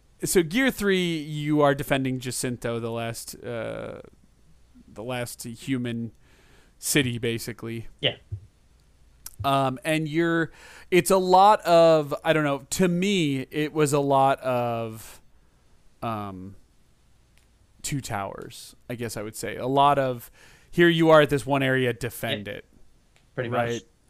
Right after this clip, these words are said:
Speaker 1: Um, I'm try-, I, I remember, uh, and of course, um, Emulsion was a big deal, though. The Lambent were
Speaker 2: Yep.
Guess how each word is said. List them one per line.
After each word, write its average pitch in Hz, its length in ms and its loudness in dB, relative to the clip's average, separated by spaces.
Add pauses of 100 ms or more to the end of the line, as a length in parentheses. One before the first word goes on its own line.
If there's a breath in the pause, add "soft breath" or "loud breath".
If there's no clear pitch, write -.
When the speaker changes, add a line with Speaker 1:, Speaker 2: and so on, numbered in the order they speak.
(140)
Speaker 1:
Um, 113 420 -10
I'm 127 140 -6
try-, 139 320 -2
I, 143 220 0
I 131 40 -2
remember, 151 580 0
uh, 139 220 -2 (200)
and 190 160 0
of 175 160 -4
course, 208 400 4 (340 loud breath)
um, 147 180 4
Emulsion 180 720 4
was 139 160 0
a 139 60 0
big 127 240 -2
deal, 123 200 -2
though. 110 160 -6
The 117 80 -6
Lambent 131 540 -4 (220)
were 117 480 -4
Speaker 2:
Yep. 131 140 0